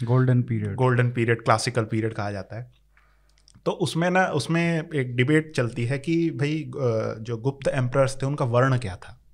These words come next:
Speaker 1: हम्म।
Speaker 2: अब वर्ण में दिक्कत क्या है कि जैसे तीन बेसिक आपको व्यूज मिलते हैं। पहला व्यू है कि भाई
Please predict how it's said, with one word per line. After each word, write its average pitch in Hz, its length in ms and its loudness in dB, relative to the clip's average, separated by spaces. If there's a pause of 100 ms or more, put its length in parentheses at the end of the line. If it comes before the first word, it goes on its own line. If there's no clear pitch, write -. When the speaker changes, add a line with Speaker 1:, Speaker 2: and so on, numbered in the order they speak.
(100)
Speaker 1:
हम्म। 123 380 4 (380)
Speaker 2:
अब 127 240 -6
वर्ण 151 380 6
में 185 160 0
दिक्कत 165 320 0
क्या 151 140 4
है 143 120 4
कि 196 460 -8
जैसे 143 300 0 (500)
तीन 180 280 4 (480)
बेसिक 135 360 0
आपको 131 260 0
व्यूज 127 320 -2
मिलते 98 320 -4
हैं। 90 220 -14
पहला 131 320 0
व्यू 139 240 0
है 131 140 0
कि 131 120 -6
भाई 131 340 -4